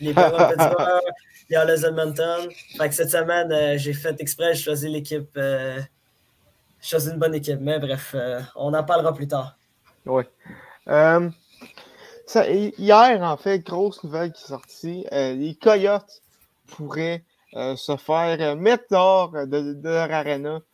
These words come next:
Speaker 2: euh, d'ici, euh, le vingt, euh, le vingt décembre. Le vingt qui est dans dix jours, euh, ben, en fait, dix jours à partir de demain, euh, pour, euh, des, euh, parce qu'ils n'ont pas payé, en fait, le loyer de l'arena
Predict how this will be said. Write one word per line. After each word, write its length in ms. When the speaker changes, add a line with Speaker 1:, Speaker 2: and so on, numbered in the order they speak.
Speaker 2:
euh, 220
d'ici, 580
euh, 240
le 160
vingt, 360
euh, 180
le 100
vingt 180
décembre. 480
Le 120
vingt 320
qui 240
est 40
dans 400
dix 260
jours, 540
euh, 200
ben, 160
en 60
fait, 180
dix 160
jours 220
à 60
partir 520
de 140
demain, 340
euh, 600
pour, 380
euh, 120
des, 240
euh, 100
parce 200
qu'ils 80
n'ont 60
pas 120
payé, 220
en 100
fait, 160
le 300
loyer 320
de 80
l'arena 480